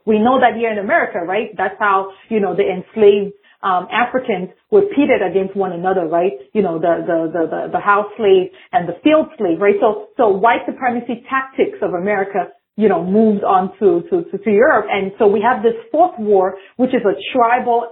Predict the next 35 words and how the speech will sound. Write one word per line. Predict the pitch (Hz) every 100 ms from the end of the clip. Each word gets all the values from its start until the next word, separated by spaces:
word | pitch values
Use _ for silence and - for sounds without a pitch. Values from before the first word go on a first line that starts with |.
| -
ethnic, | 220 233 226 214 202 - - -
um, | 190 -
armed | 233 214 214 208 -
conflict. | 214 185 - 185
We | 262 269
also, | - 359 - 320 254
you | 240
know, | 208
with | 190 180
the, | 180 170 -
with, | 180 175 -
um, | 175 165 -
including | 220 220 302 311 247
Muslims, | 220 240 233 226 226
Christians, | 240 226 - 220 196 - - -
as | 190 185
well | 202 214 202
as | -
other | 202 202 -
cultural | 202 202 208 185 160
groups, | 196 196 190 -
um, | 175 165 160 160 165 _ -
such | -
as | 175
the | 170
Fulani. | 214 190 170
The | 175 196 - -
fifth | 320 359 - -
war | 202 214 220 240 - - _
is | 269 285 -
the | -
political, | - 208 220 233 - 233 196 180 170 170 -
um, | 175 170 165 160 160
armed | 180 185 180
conflict. | - 160 - 170 -